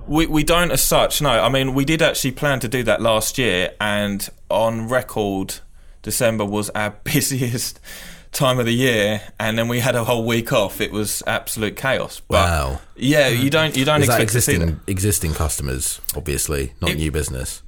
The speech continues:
Speaker 1: To be fair, it was a bit of everything.
Speaker 2: Oh, okay.
Speaker 1: Um, so we, we had quite a lot of existing business, and we had just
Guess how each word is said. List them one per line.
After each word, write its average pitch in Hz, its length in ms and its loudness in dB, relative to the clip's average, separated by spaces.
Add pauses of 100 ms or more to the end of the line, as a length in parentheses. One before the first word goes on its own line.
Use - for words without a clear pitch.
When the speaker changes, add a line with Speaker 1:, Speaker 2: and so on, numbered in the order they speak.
(120)
Speaker 1:
To 151 120 0
be 196 160 2
fair, 147 220 2
it - 20 2
was 120 100 0
a 123 60 -4
bit 131 100 2
of 117 80 0
everything. 95 460 -2 (180)
Speaker 2:
Oh, 107 60 4
okay. 107 340 4
Speaker 1:
Um, 104 240 -4
so 117 240 4 (480)
we, 113 240 -2
we 117 140 -2
had 113 120 2
quite 127 220 0
a 113 40 0
lot 117 100 0
of 107 100 -6
existing 104 460 -4
business, 90 680 -4 (140)
and 101 640 -2 (460)
we 113 200 0
had 104 420 -2 (120)
just - 460 -4